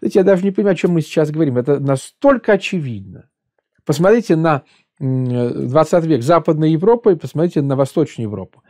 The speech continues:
Посмотрите на Северную Корею и Южную Корею. Посмотрите на Китай и на Японию. Ну, всё же очевидно. И,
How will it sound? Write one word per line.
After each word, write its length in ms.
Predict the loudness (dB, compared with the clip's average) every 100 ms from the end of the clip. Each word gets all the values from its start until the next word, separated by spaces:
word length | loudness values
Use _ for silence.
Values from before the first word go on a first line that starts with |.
| _ -6
Посмотрите 240 | -2 0
на 300 | 2 2 2 _ _ _
Северную 520 | 2 4 4 2 2
Корею 520 | 2 4 4 2 0
и 140 | 0
Южную 420 | 2 2 0 -6 -6
Корею. 420 | -8 -8 -12 -18 _ _ -4
Посмотрите 320 | 0 2 4
на 120 | 2 2
Китай 440 | 0 2 4 4
и 140 | 2
на 80 | 0
Японию. 420 | 0 0 0 -2 -2
Ну, 80 |
всё 160 | -4 -4
же 80 | -4
очевидно. 500 | -6 -6 -8 -10 -16 _ _ _ _ -20 _ 2
И, 320 | 4 4